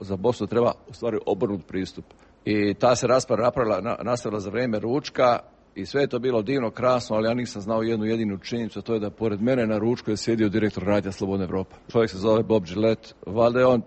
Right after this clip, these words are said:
tu energiju koja je postojala na tom sastanku pokupio i negdje nekoliko mjeseci kasnije stigao poziv da se osnuje takva jedna redakcija, koju se naravno iz svog izbjegličkog statusa ne obje ručke, nego obje ručke i obje nožne <laughs> prihvatio.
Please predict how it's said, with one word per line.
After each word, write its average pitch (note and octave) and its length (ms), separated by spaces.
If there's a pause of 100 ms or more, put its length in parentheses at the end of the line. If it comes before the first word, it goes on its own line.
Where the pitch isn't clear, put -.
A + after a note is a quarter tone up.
tu C3+ 160
energiju B2+ 720
koja G#2+ 340
je G#2 60
postojala A2+ 640
na G2+ 140
tom G2+ 220
sastanku G#2 480
pokupio A2 840 (260)
i G#2 240 (220)
negdje G#2+ 260
nekoliko G#2+ 340
mjeseci G2+ 360
kasnije G2+ 380
stigao F#2+ 260
poziv F2+ 440 (680)
da G2+ 100
se G2 140
osnuje G2+ 260
takva G2 280
jedna F#2+ 140
redakcija, F2 420
koju F#2+ 140
se G2 180
naravno G2+ 360
iz F#2 100
svog G2 380 (100)
izbjegličkog A#2+ 760
statusa A#2 600
ne B2 200
obje B2+ 220
ručke, B2+ 360
nego A#2 260
obje B2 320
ručke C#3 260
i B2+ 40
obje B2 220
nožne B2 440 (180)
<laughs> - 240
prihvatio. F2+ 540